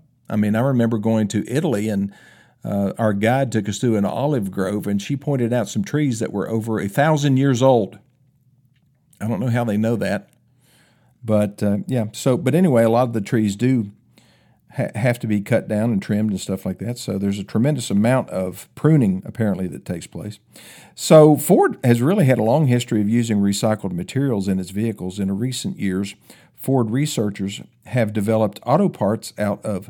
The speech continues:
soybeans, shredded money, coffee beans,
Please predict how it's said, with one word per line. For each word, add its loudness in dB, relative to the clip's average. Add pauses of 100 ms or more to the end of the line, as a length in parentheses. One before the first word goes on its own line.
(140)
soybeans, -6 (580)
shredded 0
money, 0 (320)
coffee 0
beans, -4